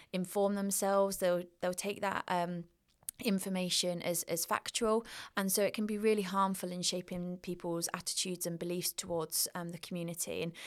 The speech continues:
and can kind of leave people feeling confused because they see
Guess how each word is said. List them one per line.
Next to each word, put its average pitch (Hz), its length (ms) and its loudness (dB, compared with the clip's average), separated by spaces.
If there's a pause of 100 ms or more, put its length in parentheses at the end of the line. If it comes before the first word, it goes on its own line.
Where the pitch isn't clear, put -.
(240)
and 220 140 -2
can 262 160 0
kind 277 260 4
of 214 100 0 (320)
leave 214 240 -2
people 208 260 -4
feeling 180 280 -2
confused 180 580 -4
because 170 260 -8
they 180 80 -4
see 202 440 -2